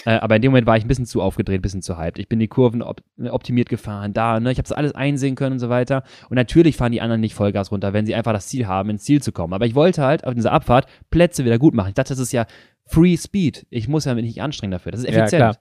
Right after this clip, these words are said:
Speaker 2: Also
Speaker 1: Ich
Speaker 2: wenn du schnell fahren kannst, dann sollte man auch schnell fahren, wenn es nichts kostet.
Speaker 1: Genau. Und das so, es war auch kontrolliert. Ich bin auch nach den Kurven nicht attackiert oder so. Ich konnte einfach schnell fahren. Drittbeste Zeit. Strava.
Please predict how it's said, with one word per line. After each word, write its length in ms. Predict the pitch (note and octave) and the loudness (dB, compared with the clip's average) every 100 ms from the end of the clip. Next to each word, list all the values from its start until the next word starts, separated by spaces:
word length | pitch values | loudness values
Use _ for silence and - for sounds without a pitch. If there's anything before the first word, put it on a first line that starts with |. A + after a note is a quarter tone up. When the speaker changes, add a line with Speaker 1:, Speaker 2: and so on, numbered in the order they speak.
| _ - | _ -6
Speaker 2:
Also 180 | A2+ A#2 | 0 4
Speaker 1:
Ich 40 | |
Speaker 2:
wenn 120 | A#2 | 6
du 80 | A#2 | 4
schnell 200 | A2+ A2 | 2 0
fahren 220 | - A2 | 0 0
kannst, 220 | A#2+ A#2+ A2+ | 2 2 0
dann 100 | G#2+ | 0
sollte 300 | G#2 A2 G2+ | 2 2 2
man 80 | |
auch 60 | G#2 | -6
schnell 160 | G2 G2 | -6 -4
fahren, 260 | G2+ G2 | -4 -4
wenn 80 | F#2 | -8
es 120 | - | -12
nichts 140 | G2 _ | -16 _
kostet. 240 | G2+ B2 | 0 2
Speaker 1:
Genau. 160 | F#2+ - _ _ | 2 -4 _ _
Und 120 | B2 | 2
das 100 | C3 | 4
so, 280 | B2+ C#3 A2 | 4 2 2
es 80 | C#3 | 2
war 80 | C3+ | 2
auch 40 | A#2+ | 2
kontrolliert. 460 | G2+ G2 C#3 G#3 | 2 2 4 4
Ich 80 | D3+ | 2
bin 120 | G#2+ | 0
auch 40 | G2 | 0
nach 140 | F#2 | -2
den 120 | F#2+ | -2
Kurven 200 | - F#2+ | 0 0
nicht 140 | F2+ F#2 | 0 -2
attackiert 420 | F#2 - D3+ C#3+ | -6 -2 -2 2
oder 160 | C#3+ | 2
so. 200 | C3 C#3 | 4 4
Ich 160 | G2+ - | 4 0
konnte 160 | A2+ G#2 | 0 0
einfach 160 | G#2+ - | 0 -2
schnell 180 | F2+ | -4
fahren. 240 | E2 E2+ D2+ - - _ _ _ _ _ | -6 -10 -14 -18 -20 _ _ _ _ _
Drittbeste 380 | - A#2+ F#2 F#2+ | 0 2 0 -4
Zeit. 320 | - D#2+ - _ _ - | -8 -10 -10 _ _ -12
Strava. 420 | F2+ E2 D2+ | -6 -4 -6